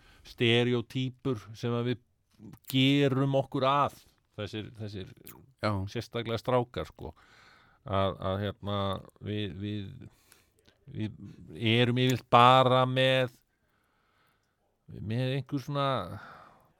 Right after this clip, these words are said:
Speaker 1: við, við hringjum ekki neitt nema að vera með erindi.
Speaker 2: Já, já.
Speaker 1: Og eigum erfitt með small talk. Ég, ég var lengi, átti mjög erfitt með þetta, sko. Ég, náttúrulega,
Speaker 2: Já.
Speaker 1: ég er alltaf, að, ég tala alltaf í fortíð.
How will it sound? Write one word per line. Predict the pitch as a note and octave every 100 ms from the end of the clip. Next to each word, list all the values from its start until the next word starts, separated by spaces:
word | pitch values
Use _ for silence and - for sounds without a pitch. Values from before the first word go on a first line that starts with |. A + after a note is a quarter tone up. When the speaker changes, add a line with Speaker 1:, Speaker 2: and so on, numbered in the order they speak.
| A3 G#3+
Speaker 1:
við, | D#3 B2 -
við | C3 A#2 A2+ B2 A#2+
hringjum | C#3+ D3 E3 - D#3
ekki | D#3 D#3+
neitt | D#3 F3 _
nema | D#3+ D#3+ D#3
að |
vera | E3+ F3
með | E3 E3
erindi. | G#3 B3+ B3 A3 - _
Speaker 2:
Já, | - A2
já. | G#2+ G#2 G2 - _ _ _ _ _ _ _ _ -
Speaker 1:
Og | A2+ B2+
eigum | B2+
erfitt | B2 D#3 G3+ F3+ -
með | D3+
small | - D3 C#3+ F#3 G#3
talk. | - G3 - -
Ég, | A2+ C#3 D3+ B2
ég | C#3 D#3 C#3+ - A2+ A2
var | B2 C3
lengi, | B2+ F3 A#3 G3+ - F#3+ E3+ - - - -
átti | C3+ C#3 D3+
mjög | D3 C#3+
erfitt | F#3 A3+ E3+ D#3
með | F#3
þetta, | G2 - -
sko. | -
Ég, | - -
náttúrulega, | - F#2 A2 G#2+
Speaker 2:
Já. | A2+
Speaker 1:
ég | B2 C#3+
er | D3+
alltaf, | E3+ - - C3+ -
að, | D#3+ E3
ég | B2+ C3
tala | D3+ D3+ C#3+
alltaf | F#3 - - - B2+
í | A#2
fortíð. | A2+ - - -